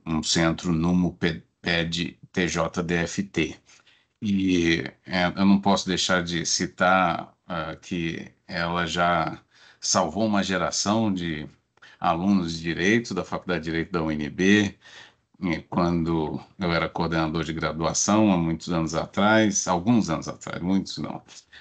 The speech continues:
é, e, e, e ela gentilmente ministrou uma disciplina, é, que era necessária na grade, estávamos tendo algumas dificuldades de cobertura da grade,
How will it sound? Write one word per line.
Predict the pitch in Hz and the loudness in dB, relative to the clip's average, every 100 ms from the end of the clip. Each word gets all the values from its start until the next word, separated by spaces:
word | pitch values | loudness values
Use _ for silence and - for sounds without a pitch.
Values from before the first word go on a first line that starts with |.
| - | -18
é, | - 85 82 82 82 - | -4 0 2 2 0 -2
e, | 87 92 95 95 95 90 82 - _ _ _ 98 | 0 4 6 6 4 4 0 -4 _ _ _ -4
e, | 85 85 82 78 - _ _ _ _ - | 0 2 0 -2 -6 _ _ _ _ -4
e | 85 80 82 | 0 0 2
ela | 85 85 80 78 95 | 2 2 2 -2 -4
gentilmente | 85 92 87 87 80 85 90 - 98 87 71 - - | 0 0 0 -2 -2 0 0 2 2 2 0 -6 -12
ministrou | 87 87 85 - 95 82 | -2 0 0 0 -2 -2
uma | 80 | 0
disciplina, | - 82 - 85 92 95 92 - - - - - - 90 | 0 -2 -2 -2 2 2 2 -4 -16 -20 -20 -20 -16 -6
é, | 87 82 82 - - - - - | -2 -2 -2 -6 -10 -18 -14 -2
que | 82 82 82 80 80 62 - - - | 0 2 0 0 -2 -4 -8 -14 -4
era | 85 85 | 0 2
necessária | 82 85 87 - 90 98 98 82 | 2 2 0 4 6 6 4 2
na | 78 | -2
grade, | 78 80 87 98 87 82 85 85 58 - | -4 0 2 2 0 -6 -8 -8 -12 -14
estávamos | - - 80 80 - | -10 -6 -6 -6 -10
tendo | - 87 85 | -8 -6 -6
algumas | 82 82 78 78 | -6 -6 -6 -8
dificuldades | - - - 69 82 80 69 | -12 -14 -10 -4 -4 -4 -8
de | - | -12
cobertura | - 82 76 - - 113 101 | -10 -8 -8 -8 0 2 4
da | 82 82 | 0 -2
grade, | 90 98 104 98 | 2 2 2 -2